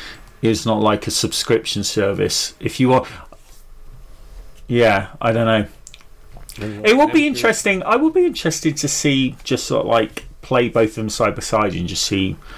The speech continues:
Speaker 1: which one
Speaker 2: That's what
Speaker 1: feels
Speaker 2: I wanna
Speaker 1: smoothest
Speaker 2: do,
Speaker 1: or whether,
Speaker 2: yes.
Speaker 1: or if they're roughly,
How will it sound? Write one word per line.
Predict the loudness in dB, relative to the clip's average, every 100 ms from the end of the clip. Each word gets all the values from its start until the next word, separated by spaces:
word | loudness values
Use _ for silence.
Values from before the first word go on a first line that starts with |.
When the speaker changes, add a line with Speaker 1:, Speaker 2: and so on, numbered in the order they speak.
| -20 -2
Speaker 1:
which | 2 2
one | 2
Speaker 2:
That's | 0
what | 0 0
Speaker 1:
feels | 0
Speaker 2:
I |
wanna | 0
Speaker 1:
smoothest | 0 2 0 0
Speaker 2:
do, | 0
Speaker 1:
or |
whether, | 2 2
Speaker 2:
yes. | 2
Speaker 1:
or | 4
if | 2 0
they're | 0 2
roughly, | 2 0 -8